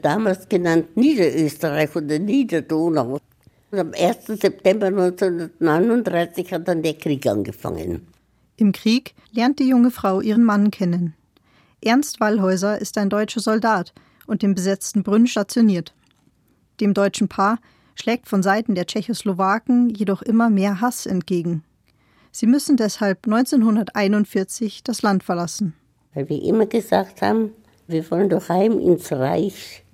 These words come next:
Speaker 1: haben dann die Tschechen gesagt, so jetzt könnt ihr heim ins Reich gehen. Wir sind dann vertrieben worden. Aber aus den Schränken dürfen wir nichts mehr nehmen. Wenn ich das heute überlege,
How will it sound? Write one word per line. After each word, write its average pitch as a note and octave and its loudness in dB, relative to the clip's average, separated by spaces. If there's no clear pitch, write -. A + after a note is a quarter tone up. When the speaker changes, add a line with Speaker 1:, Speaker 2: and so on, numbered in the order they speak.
Speaker 1:
haben D#3 -2
dann D#3 2
die D3+ -10
Tschechen - -8
gesagt, D#3 -2
so - 0
jetzt G3 0
könnt F3 0
ihr D#3 2
heim F3+ 2
ins D3+ 0
Reich C3+ 0
gehen. C3+ -2
Wir G3 4
sind C#4 2
dann F#3+ 2
vertrieben F#3 -2
worden. F#2+ -4
Aber F3+ 2
aus F3+ 0
den F3+ 0
Schränken F3+ -4
dürfen G#3 0
wir F#3 6
nichts A3 -10
mehr G#3 4
nehmen. C#3 2
Wenn F3 -2
ich - -18
das F3+ -4
heute G3+ 0
überlege, F3+ 2